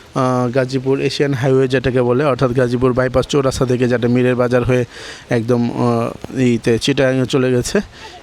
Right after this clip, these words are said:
এই রাস্তাটা এখান থেকে, এই বাড়িটা থেকে পায়ে হেঁটে পাঁচ ছয় মিনিটের রাস্তা। তো সেই পর্যন্ত ভালো থাকেন। বসুরা গ্রাম আমার খুব ভালো লাগার একটি গ্রাম। দেখেন চমৎকার বৃষ্টি স্নাত রাস্তা, একদম শীতল চকচক করতেছে, খুব ভালো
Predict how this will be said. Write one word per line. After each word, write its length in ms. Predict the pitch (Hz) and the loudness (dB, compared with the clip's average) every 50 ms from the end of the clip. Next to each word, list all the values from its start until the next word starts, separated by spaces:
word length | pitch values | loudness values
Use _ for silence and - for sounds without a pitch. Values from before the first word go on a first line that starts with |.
| - - | -2 2
এই 180 | 165 160 151 139 | 2 2 4 2
রাস্তাটা 480 | 135 131 - - 127 120 131 180 226 - - - - - - - | 0 -2 -2 -2 -2 0 0 -2 -2 -2 -6 -16 -20 -20 -16 -6
এখান 260 | - 151 127 143 135 131 | -4 -4 -2 0 0 0
থেকে, 260 | 139 147 147 - 202 | 0 -2 0 0 0
এই 220 | 180 185 202 208 | 2 2 0 2
বাড়িটা 320 | 175 180 165 156 139 143 131 | 2 0 0 0 0 0 0
থেকে 280 | - 151 160 196 262 262 - - - - - - - | 0 0 0 0 -2 -4 -4 -16 -20 -20 -20 -12 -4
পায়ে 200 | - 185 180 170 | -2 0 0 2
হেঁটে 220 | 165 165 147 151 147 | 0 0 0 0 0
পাঁচ 200 | - 151 139 - | 0 -2 -2 0
ছয় 160 | - 156 135 | 0 0 2
মিনিটের 360 | 135 127 120 110 123 117 107 | 2 0 0 2 0 0 0
রাস্তা। 320 | 110 101 - - - 85 - - - - - - - - - - - - - - - - | 0 -2 -4 -6 -8 -8 -8 -10 -18 -20 -20 -20 -20 -20 -20 -20 -18 -20 -20 -14 -4 0
তো 200 | 175 175 175 160 | 2 2 2 2
সেই 180 | - 180 170 | 2 0 0
পর্যন্ত 220 | 165 170 175 165 160 | 2 0 0 -2 -2
ভালো 260 | 139 - 143 139 139 | -2 0 0 0 2
থাকেন। 360 | - 160 147 156 175 180 151 | 0 0 0 0 0 0 2
বসুরা 320 | 143 135 - - 143 143 | 2 0 2 2 0 0
গ্রাম 240 | 135 131 147 175 254 - | 2 0 -2 -2 -2 -2
আমার 300 | 147 131 131 127 131 127 | 0 0 0 0 0 -2
খুব 400 | - - - - - 139 135 123 - - - - - - - - - - 123 | -4 -8 -10 -4 0 0 0 0 -2 -8 -8 -8 -14 -14 -14 -16 -12 -4 -2
ভালো 260 | 123 135 127 139 135 | -2 0 2 2 2
লাগার 240 | 135 127 123 127 123 | 0 0 0 0 0
একটি 200 | 117 - 131 120 | -2 -2 -4 -4
গ্রাম। 320 | 120 123 123 135 170 170 | -2 -2 -2 -2 -2 -2
দেখেন 180 | 131 123 135 127 | -2 -2 -2 -2
চমৎকার 400 | - - 143 131 120 - 147 135 | -2 -2 -2 -2 -2 -2 -4 -4
বৃষ্টি 440 | 120 127 135 127 - - 143 139 127 | -2 0 -2 -2 -2 -2 -2 -2 -2
স্নাত 480 | - - 143 127 123 123 - 135 135 131 - - - - - - - - | 0 0 0 0 0 0 0 0 0 0 -4 -12 -20 -20 -20 -14 -6 -4
রাস্তা, 420 | 127 131 127 - - - 131 123 | -2 -2 -2 -4 -2 0 0 0
একদম 220 | 120 120 127 127 | 0 0 -2 -2
শীতল 440 | 117 - - 139 131 147 135 131 131 | -2 0 0 0 2 2 2 0 0
চকচক 400 | - - 131 - - - 151 131 107 | 0 -4 -4 -4 -2 -4 -4 -4 -2
করতেছে, 460 | - 143 127 - 135 - - 170 202 | -2 -4 -2 -2 -2 -2 0 -2 -2
খুব 220 | - - 240 208 165 | -2 -2 -4 -2 0
ভালো 340 | - - 156 170 160 131 | 0 0 0 0 0 -2